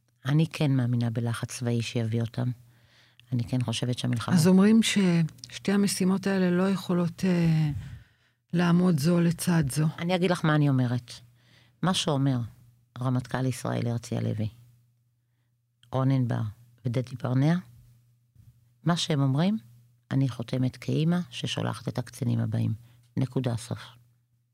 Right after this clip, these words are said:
Speaker 1: זה ההורים התומים שלי.
Speaker 2: גם היום
Speaker 1: רק
Speaker 2: יש לך
Speaker 1: דווקא
Speaker 2: אמון
Speaker 1: היום. חד
Speaker 2: מלא,
Speaker 1: משמעית.
Speaker 2: מלא, מלא?
Speaker 1: בשלישייה הזאת, מעל, למעלה מכל ספק, הבן שלי יריץ אותם, יש לי ילדים שהם חיילים שלהם, יש לי גם בן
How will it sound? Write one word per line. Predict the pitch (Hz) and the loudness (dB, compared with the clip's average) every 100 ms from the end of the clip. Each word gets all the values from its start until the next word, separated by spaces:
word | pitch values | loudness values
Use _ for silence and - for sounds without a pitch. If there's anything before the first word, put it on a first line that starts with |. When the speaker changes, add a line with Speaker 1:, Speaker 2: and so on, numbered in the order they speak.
| _ _ - - - | _ _ -20 -20 -6
Speaker 1:
זה | 127 131 175 - | -2 0 0 0
ההורים | 143 131 143 | -2 0 0
התומים | 135 - 123 117 | 0 -2 0 0
שלי. | 110 113 107 - - | -2 -2 -4 -6 -4
Speaker 2:
גם | 160 214 254 | 0 4 6
היום | 233 214 220 247 269 - | 6 6 6 4 4 -2
Speaker 1:
רק | 127 160 185 | 0 2 2
Speaker 2:
יש | |
לך | - - | -2 0
Speaker 1:
דווקא | 156 170 - | 2 2 4
Speaker 2:
אמון | 208 214 233 240 | 6 8 8 6
Speaker 1:
היום. | 220 - | 4 -4
חד | - - 180 | -4 4 8
Speaker 2:
מלא, | 185 190 196 202 208 220 | 10 10 8 8 8 8
Speaker 1:
משמעית. | 220 214 | 6 6
Speaker 2:
מלא, | 208 208 208 | 6 4 2
מלא? | 196 196 202 233 262 | 4 6 6 4 0
Speaker 1:
בשלישייה | 127 135 131 - 147 135 | -2 0 0 2 2 2
הזאת, | 127 170 202 247 233 - | 2 0 2 0 0 0
מעל, | 131 131 131 135 - 151 - - | 2 4 4 2 0 -2 -2 0
למעלה | 139 139 156 170 | 0 2 2 2
מכל | 156 156 | 2 0
ספק, | - - 190 208 - - - _ - _ _ 120 | -4 -2 -2 -2 -6 -20 -20 _ -20 _ _ -4
הבן | 127 | -2
שלי | 123 131 | -2 -2
יריץ | 123 123 131 165 | 0 0 -2 -2
אותם, | 180 - 185 185 - - _ - - _ - | -4 -2 0 0 -4 -14 _ -20 -20 _ -8
יש | - | -4
לי | |
ילדים | 131 120 131 | -2 0 -2
שהם | 127 131 | -2 -4
חיילים | - 123 123 156 | -2 -2 0 0
שלהם, | - 175 175 185 190 - - _ | 0 0 0 0 -2 -6 -20 _
יש | - | -10
לי | 107 | -4
גם | 107 | -2
בן | 107 | 0